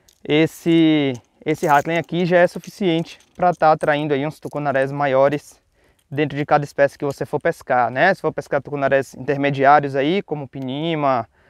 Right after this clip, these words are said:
fogo, é o melane lá no Xingu, tá? Então acredito que essa é uma ótima opção,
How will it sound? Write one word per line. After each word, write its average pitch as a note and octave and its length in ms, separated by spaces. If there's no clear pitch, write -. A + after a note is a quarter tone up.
fogo, E3 760
é C3+ 100
o B2+ 480
melane D3 540
lá D3 140
no D3+ 80
Xingu, D#3 640
tá? F3+ 260
Então D#3 180
acredito E3 440
que - 80
essa E3 200
é F3 40
uma D#3+ 60
ótima E3+ 240
opção, E3 480